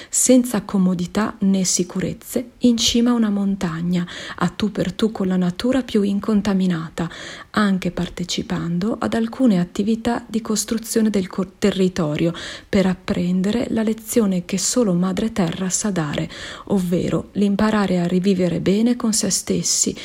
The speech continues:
e ciò che ci circonda, per poi vivere bene a cascata, per far vivere bene tutti gli altri. E, a questo punto si sa,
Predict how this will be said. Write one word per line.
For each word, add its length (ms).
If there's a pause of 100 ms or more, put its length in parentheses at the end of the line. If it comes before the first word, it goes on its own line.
(180)
e 100
ciò 220
che 160
ci 200
circonda, 720 (320)
per 220
poi 400
vivere 480
bene 520
a 100
cascata, 680 (300)
per 160
far 260
vivere 400
bene 460
tutti 320
gli 140
altri. 500 (1040)
E, 280
a 120
questo 340
punto 320
si 160
sa, 340